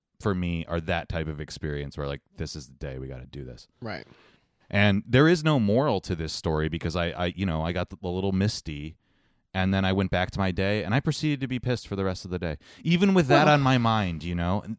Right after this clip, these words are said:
Speaker 1: but this is
Speaker 2: But if you're aware that you're angry.
Speaker 1: Exactly. This is the whole lesson, because he even says in there, he says, "I'm not telling you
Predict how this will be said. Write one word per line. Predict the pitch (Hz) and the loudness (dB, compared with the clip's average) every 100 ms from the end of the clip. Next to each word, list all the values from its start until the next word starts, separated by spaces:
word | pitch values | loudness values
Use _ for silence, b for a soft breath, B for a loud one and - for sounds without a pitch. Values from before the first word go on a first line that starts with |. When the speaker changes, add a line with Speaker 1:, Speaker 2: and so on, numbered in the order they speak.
| _ | _
Speaker 1:
but | 117 117 151 143 | -20 0 0 0
this | 110 143 165 | 0 0 0
is | 147 170 | -2 4
Speaker 2:
But | 220 | 6
if | 202 | 8
you're | 214 170 | 8 8
aware | 139 139 156 139 | 8 8 8 6
that | 107 | 4
you're | 110 | 0
angry. | 101 101 98 113 - | -2 -4 -6 -6 -10
Speaker 1:
Exactly. | - 87 92 92 - 50 _ _ _ - | -6 0 2 0 -6 -20 _ _ _ -6
This | 104 131 | -4 -2
is | 151 | -2
the | 143 | -2
whole | 143 151 147 | 0 2 2
lesson, | 139 175 - 92 73 | 0 -2 -4 -10 -10
because | 85 87 | -12 -10
he | 98 | -8
even | 92 113 110 | -6 -4 -4
says | 151 135 | -4 -4
in | 90 | -4
there, | 78 69 | -8 -10
he | 78 | -6
says, | 87 80 - b b - | -4 -4 -6 b b -2
"I'm | 101 | 0
not | 113 135 - | 2 0 -4
telling | - 135 151 156 120 | -2 0 2 2 0
you | 80 78 | 0 -2